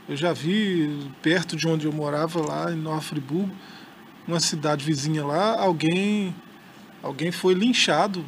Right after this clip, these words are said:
né? O povo saiu revoltado contra o sujeito porque acreditou numa fake news, que aquele era o sujeito que tinha abusado de uma criança de seis anos, não sei o quê, não sei o quê.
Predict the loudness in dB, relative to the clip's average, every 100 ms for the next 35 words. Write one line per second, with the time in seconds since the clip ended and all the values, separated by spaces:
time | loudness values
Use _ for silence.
0 | -6 -2 -2 -4 -8 -20 -20 -20 -20 -20
1 | -20 -16 -12 -10 -10 -10 -12 0 8 10
2 | 8 6 2 0 2 4 4 6 4 4
3 | 0 -2 2 2 2 -2 -4 -4 -4 -6
4 | -2 0 0 0 -6 -10 -8 -6 -2 -2
5 | 0 2 2 0 2 4 6 4 4 2
6 | 0 -2 -4 -4 -4 -6 -6 -6 -8 -12
7 | -14 -20 -20 -16 -4 -2 2 8 8 8
8 | 6 4 2 0 -4 -2 2 2 0 -4
9 | -10 -8 -4 -2 0 -2 -4 -4 -4 -4
10 | -4 -4 -8 -4 -4 -2 -4 -6 -10 -10
11 | -8 -8 -6 -6 -6 -10 -12 -10 -8 -8
12 | -12 -16